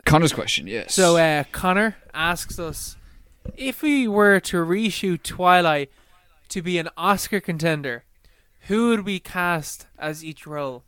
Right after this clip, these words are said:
Speaker 2: Um, so I've got a list out here. Uh, we can add more names down onto this as well.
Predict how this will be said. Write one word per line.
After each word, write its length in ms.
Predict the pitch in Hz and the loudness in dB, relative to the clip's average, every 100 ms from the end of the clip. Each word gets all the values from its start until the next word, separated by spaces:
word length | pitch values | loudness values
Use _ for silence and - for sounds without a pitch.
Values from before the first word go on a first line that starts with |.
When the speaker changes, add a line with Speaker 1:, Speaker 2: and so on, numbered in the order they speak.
| _ _ _ _ | _ _ _ _
Speaker 2:
Um, 720 | 151 156 156 151 151 147 143 _ _ _ _ _ _ | -10 -8 -8 -10 -12 -14 -20 _ _ _ _ _ _
so 180 | - 190 | -10 -4
I've 220 | 175 180 180 | -2 -2 -4
got 160 | 190 185 | -4 -2
a 20 | |
list 280 | 220 220 214 | -2 -2 -4
out 160 | 202 | -4
here. 280 | 175 175 220 - _ _ _ _ | -4 -6 -8 -14 _ _ _ _
Uh, 180 | 151 156 | -8 -8
we 60 | 185 | -6
can 100 | 254 | -2
add 140 | 277 | -2
more 140 | 208 185 | 0 -2
names 220 | 165 160 | -4 -6
down 140 | 156 | -10
onto 160 | 147 - | -10 -14
this 180 | 139 - | -14 -10
as 40 | |
well. 220 | 139 139 | -8 -8